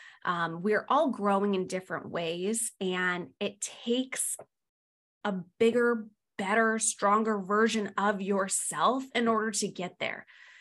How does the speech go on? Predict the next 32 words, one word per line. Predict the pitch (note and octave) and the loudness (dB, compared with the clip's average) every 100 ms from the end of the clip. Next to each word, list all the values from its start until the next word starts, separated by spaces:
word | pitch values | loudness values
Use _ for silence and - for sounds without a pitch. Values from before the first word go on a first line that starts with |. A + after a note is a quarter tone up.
| - _ - | -20 _ -6
which | G3 | -2
is | F#3 - | -2 -2
why | D#3+ D#3 F3 F3+ | 0 2 4 0
I | |
created | F#3+ - G3 F#3+ F#3+ F#3+ | -2 -4 -2 0 -2 -2
this | F#3 - | -2 0
little | G3 F#3+ | 0 2
mini-sode | G3 F#3+ F3+ - D#3+ C3+ - | 4 2 0 -2 -2 -2 -8
just | F3 E3+ - | -8 -6 -6
to | F#3 | -6
talk | - G#3+ G3 - | 0 0 0 -2
about, | F#3 F3 D#3+ D#3 - | -6 -2 2 0 0
you | F#3+ | -6
know, | E3 D3+ - | -4 -6 -6
taking | A3 F#3 F#3 F3 | -4 -4 -2 -4
us | E3+ | -6
from | - F3+ | -8 -8
here | F3+ E3+ | -6 -8
to | E3+ | -4
there. | E3+ - - - - - | -6 -6 -14 -20 -20 0
So | - G3 - - _ _ _ _ | 6 6 4 -6 _ _ _ _
step | - - A#3+ A#3 - _ _ _ | -2 4 6 6 0 _ _ _
number | G#3+ G#3+ A3+ G#3 F3+ - - | 4 6 6 4 0 -8 -6
three | A3 B3 D4+ G3 F3 A#3+ C4+ - _ | -2 2 4 4 4 2 0 -12 _
is | A3+ A3 A3 G#3 - - | 6 8 8 2 -2 -8
do | G3+ A3+ C4 D4 | -2 2 4 4
good | A#3 A3 A3+ A3+ A3+ | 4 6 6 4 0
in | G3+ G#3 | -2 0
secret. | G3+ - - G3+ G3+ - E3 - - - - _ _ | 0 0 2 0 0 -2 -6 -6 -6 -6 -6 _ _
This | F#3+ G#3+ C4 - | 4 6 6 4
one | D4 D#4 D4+ | 0 0 -2
I | - | -2